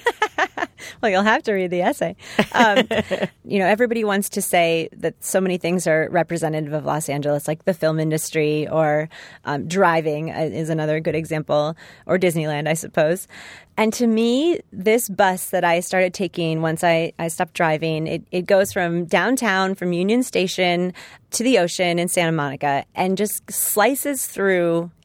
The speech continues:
Speaker 1: every single part of the city that you can imagine, from very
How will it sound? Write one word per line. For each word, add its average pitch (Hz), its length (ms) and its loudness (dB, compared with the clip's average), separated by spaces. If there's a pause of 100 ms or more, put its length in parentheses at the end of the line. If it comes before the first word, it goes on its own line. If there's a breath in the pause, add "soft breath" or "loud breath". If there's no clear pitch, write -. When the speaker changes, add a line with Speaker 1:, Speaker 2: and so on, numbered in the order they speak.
Speaker 1:
every 240 640 0
single 208 540 2
part 190 300 0
of 190 100 -2
the 180 80 -4
city 170 340 -2
that 151 120 -2
you 175 120 -2
can 170 140 -2
imagine, 151 580 -2
from 151 460 -2 (540 loud breath)
very 190 800 2